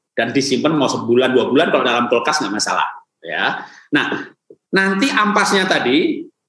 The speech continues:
dikembalikan ke botol pembuatan, dikasih susu, itu cuma di,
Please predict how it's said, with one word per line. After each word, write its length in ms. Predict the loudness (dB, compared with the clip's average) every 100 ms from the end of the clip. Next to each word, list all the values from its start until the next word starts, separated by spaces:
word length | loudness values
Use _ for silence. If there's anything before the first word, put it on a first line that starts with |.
| _
dikembalikan 720 | 0 2 2 4 4 2 2
ke 120 | 2 2 2 2 2 0 -4 -12 _ _ _ _
botol 400 | 0 2 4 4
pembuatan, 720 | 4 4 2 2 0 -2 -4 -4
dikasih 320 | 0 2 0 2
susu, 560 | 2 4 4 4 0 -8 _ 0
itu 240 | 2 2 4
cuma 400 | 4 4 0 2
di, 400 | 4 4 0